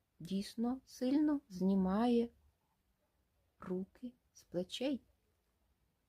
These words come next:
Не треба, Ганно. Отже, не любі. Тобто я не люба. Ображена дівчина відсувається, зриває травинку, ламає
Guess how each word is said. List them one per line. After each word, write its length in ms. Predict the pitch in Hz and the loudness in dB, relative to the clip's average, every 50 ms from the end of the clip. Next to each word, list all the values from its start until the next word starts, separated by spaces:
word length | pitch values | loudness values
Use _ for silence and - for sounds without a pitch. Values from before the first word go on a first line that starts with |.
| _ _ _ _ _ _ _ _ - | _ _ _ _ _ _ _ _ -4
Не 220 | 151 160 175 180 | 0 2 2 2
треба, 640 | 180 - - 185 202 214 214 202 185 165 151 147 147 | 0 0 -2 0 2 4 4 4 2 0 -2 -6 -6
Ганно. 560 | 151 160 175 170 160 156 151 147 147 156 156 - _ _ _ _ _ _ _ _ _ _ _ _ _ _ - _ _ _ _ _ _ - - | -4 -2 -2 -2 -2 -2 -4 -4 -6 -8 -10 -12 _ _ _ _ _ _ _ _ _ _ _ _ _ _ -20 _ _ _ _ _ _ -8 0
Отже, 880 | - 262 277 285 285 269 226 233 220 233 247 247 240 233 233 220 220 220 - _ - | 4 6 8 10 8 8 8 4 4 8 8 10 10 8 8 6 2 0 -6 _ -6
не 340 | 170 180 180 175 175 175 165 | -2 2 2 4 4 2 2
любі. 640 | 160 156 156 156 151 - 139 - _ - - - 185 190 - _ _ _ _ _ _ _ _ _ _ _ _ _ _ _ _ _ _ _ _ _ - | 0 -2 -4 -4 -8 -10 -12 -12 _ -14 -14 -14 -14 -16 -20 _ _ _ _ _ _ _ _ _ _ _ _ _ _ _ _ _ _ _ _ _ 0
Тобто 640 | - 302 302 - - - 294 285 269 247 240 233 - _ _ _ - | 2 2 2 2 4 8 10 12 12 12 10 6 0 _ _ _ -8
я 480 | - 165 165 175 220 226 214 185 156 - - _ _ - | -4 4 8 10 10 12 10 8 6 0 -8 _ _ 2
не 200 | 180 180 180 175 | 6 6 8 8
люба. 480 | 185 180 185 165 156 156 147 156 151 - - - - - _ _ _ _ _ _ - | 8 8 8 6 6 2 0 -2 -2 -4 -6 -20 -20 -20 _ _ _ _ _ _ -4
Ображена 560 | - 180 170 185 202 208 202 185 185 185 185 | -2 0 4 6 6 6 8 6 6 6 6
дівчина 540 | 180 170 185 226 233 - - - 196 196 190 | 4 4 4 2 2 0 -2 -2 0 0 0
відсувається, 920 | 180 175 175 - - - - - 170 165 190 220 254 262 254 240 - - 202 | 0 -2 -4 -6 -6 -8 -6 -4 -2 2 2 4 4 4 2 0 0 -2 -2
зриває 480 | 185 185 185 185 185 202 208 208 196 180 | 0 2 2 4 4 6 6 6 6 4
травинку, 580 | - - 180 175 180 226 247 226 208 - - | 2 0 0 2 4 6 6 6 4 2 0
ламає 560 | 180 180 180 180 185 196 196 190 180 175 170 | 0 2 4 4 6 6 6 6 6 6 4